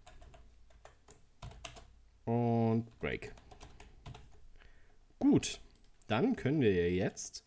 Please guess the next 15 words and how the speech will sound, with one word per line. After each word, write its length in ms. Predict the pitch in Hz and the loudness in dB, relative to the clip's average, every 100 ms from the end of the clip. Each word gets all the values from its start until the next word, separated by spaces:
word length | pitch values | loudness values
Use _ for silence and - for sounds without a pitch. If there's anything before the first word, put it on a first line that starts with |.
| - - - - - | -20 -20 -20 -20 -4
einfach 480 | 104 107 101 95 - 143 | 0 0 0 -4 0 2
Agent, 560 | 185 190 190 - - - - - - - - - - - _ - | 4 4 2 -2 -10 -14 -16 -18 -20 -20 -20 -20 -20 -20 _ -6
Punkt, 340 | - 139 143 143 | 0 2 2 0
set 560 | - - - 98 - | -8 -6 0 0 0
Dest-, 320 | - - - - - 113 | -6 -6 -8 -20 -14 -4
äh, 600 | 101 120 127 127 131 120 113 - - - - - - - - | 0 0 2 0 0 -2 -6 -14 -20 -20 -20 -20 -20 -20 -6
nicht 180 | 101 - | -4 -2
send 220 | 90 85 | -4 -2
Me-, 240 | 107 123 - | 0 0 -2
Message, 440 | 113 135 160 143 | -2 -2 -2 -4
sondern 260 | - 101 98 | -4 -2 -2
set 540 | - - 123 139 - - - - - - - - | -4 -2 0 -2 -4 -14 -20 -20 -20 -20 -20 -4
Destination, 840 | 90 - - 104 214 - 208 196 190 - - | -4 -4 -2 4 4 4 0 0 -2 -14 -14
Klammer 400 | - 202 143 98 | -2 2 2 2
auf, 380 | 107 107 - | 0 -2 -4